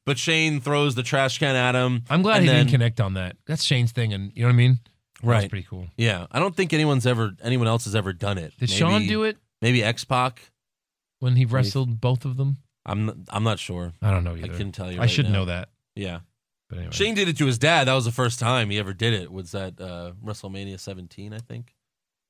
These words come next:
Speaker 2: Oh, yeah.
Speaker 1: Yeah.
Speaker 2: Oh, it was against his dad was the first time?
Speaker 1: Yeah.
Speaker 2: Oh, wow.
Speaker 1: Mm-hmm. I, th-, I think so. If I'm wrong, then I guess everyone could bash me on social media. That's fine. So Shane then hits the coast to coast himself. He goes for the pin, but A J kicks out.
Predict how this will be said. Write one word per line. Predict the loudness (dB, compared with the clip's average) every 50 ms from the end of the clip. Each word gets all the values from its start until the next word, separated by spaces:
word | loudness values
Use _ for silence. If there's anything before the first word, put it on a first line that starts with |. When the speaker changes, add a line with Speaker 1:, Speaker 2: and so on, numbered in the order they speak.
| _ _ _ _ _ _
Speaker 2:
Oh, | -2 -2 0
yeah. | 0 0 0 -2 -2 -4 -8 -12
Speaker 1:
Yeah. | -12 -12 -12 -10 -2 2
Speaker 2:
Oh, | 4
it | 6
was | 6 8
against | 6 6 6 6
his | 6 6
dad | 6 6 6 6
was | 6 6 4
the | 4
first | 4 4 4 4
time? | 6 4 4 4 2 2
Speaker 1:
Yeah. | 2 0 0 0 -4 -8 -8
Speaker 2:
Oh, | -6 -6
wow. | -6 -6 -6 -8 -10 -10 -10 -8
Speaker 1:
Mm-hmm. | -6 -6 -6 -8 -10 _ _ _ _ _ _ _ _ _ _
I, | -14
th-, | -14 -14 -12 -10
I | -8 -8
think | -8 -6 -8 -8 -8
so. | -8 -8 -6 -6
If | -6 -4 -4
I'm | -4 -2 -2
wrong, | -2 -2 -2 -2 -4 -6 -8 -10
then | -10 -10 -10 -10 -12 -14 _ -14
I | -14 -12
guess | -12 -12 -14 -14 -18 -18
everyone | -16 -14 -12 -12 -12 -12
could | -12 -14 -14 -12
bash | -12 -10 -10 -12 -12 -12
me | -12
on | -12 -12 -14 -14
social | -14 -14 -16 -16 -16 -16
media. | -14 -14 -12 -10 -10
That's | -10 -10 -10
fine. | -14 -16 -18 -20 -20 _ -20 -20 -20 -20 -20 _ -2
So | 0 0
Shane | 0 2 2 2 2 2 2 0
then | 0 2
hits | 2 2 0 0 -2 -4
the | -4 -4
coast | -2 0 0 0 0 0
to | -2
coast | -2 0 2 2 2 0 0
himself. | -2 -2 -2 0 2 2 2 2 2 0
He | -2 0
goes | 2 2 2 2 2
for | 0 -2 -2
the | -4 -4
pin, | -2 -2 -2 0 0 -2
but | -4 -4 -2
A | -2 -2 -2
J | 0 -2 -2 -2
kicks | -2 -4 -6 -6 -6 -4
out. | -2 0 2 2 2 2 0 -4 -8 -14